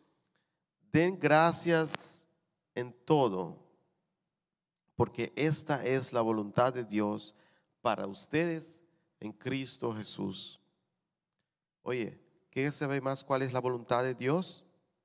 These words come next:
Dale gracias a Él en todo. Cuando estás viviendo una vida agradecida, estás en la voluntad de Dios.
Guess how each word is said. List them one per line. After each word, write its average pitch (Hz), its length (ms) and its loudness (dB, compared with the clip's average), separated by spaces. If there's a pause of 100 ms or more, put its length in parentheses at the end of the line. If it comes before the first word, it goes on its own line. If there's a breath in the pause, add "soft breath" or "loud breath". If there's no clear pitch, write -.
(960)
Dale 117 280 -6
gracias 110 800 -10
a 101 180 -2
Él 98 400 -4 (240)
en 98 160 -14
todo. 98 420 -10 (1500)
Cuando 101 280 -8
estás - 720 -4 (300 soft breath)
viviendo 135 540 -2
una 131 180 -2
vida 131 300 -2 (120)
agradecida, 120 1120 -4 (920)
estás 123 920 -4 (1040)
en 113 120 -6
la 107 60 -4
voluntad 95 580 -6
de - 200 -12
Dios. - 560 -20